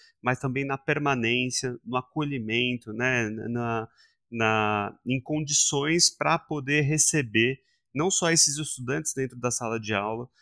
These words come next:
mas também, é, essas famílias, co-, como o Cândido trouxe, né, a importância da comunidade escolar. Então, a gente,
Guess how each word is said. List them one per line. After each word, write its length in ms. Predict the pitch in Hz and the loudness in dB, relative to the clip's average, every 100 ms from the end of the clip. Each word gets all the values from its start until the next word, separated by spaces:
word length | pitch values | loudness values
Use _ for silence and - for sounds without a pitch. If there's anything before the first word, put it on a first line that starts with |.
| _ - | _ -6
mas 320 | 123 117 139 - | 2 4 4 2
também, 720 | 151 135 123 135 139 143 - | 0 2 2 4 2 0 0
é, 540 | 123 123 117 117 117 120 | 2 4 4 4 4 2
essas 260 | 139 123 | 2 0
famílias, 640 | - 135 123 123 110 107 - | 0 -2 0 0 0 -4 -6
co-, 180 | - - | -12 -8
como 220 | 151 160 | -6 -6
o 20 | |
Cândido 380 | - 151 151 151 | -6 -6 -6 -10
trouxe, 480 | - 131 127 - 120 | -6 -4 -4 -4 -2
né, 60 | |
a 40 | 139 | -2
importância 640 | - 143 - 156 170 160 | -2 -6 -2 0 2 0
da 140 | 147 | -2
comunidade 540 | - 147 147 135 135 131 | -4 -6 -6 -4 -6 -6
escolar. 500 | - 123 98 95 - _ _ _ - | -6 -2 0 -2 -6 _ _ _ -8
Então, 320 | 113 131 131 131 131 - - | -4 -2 -2 -4 -6 -4 6
a 160 | 123 | 6
gente, 600 | 120 135 - 139 131 123 | 6 4 4 6 4 2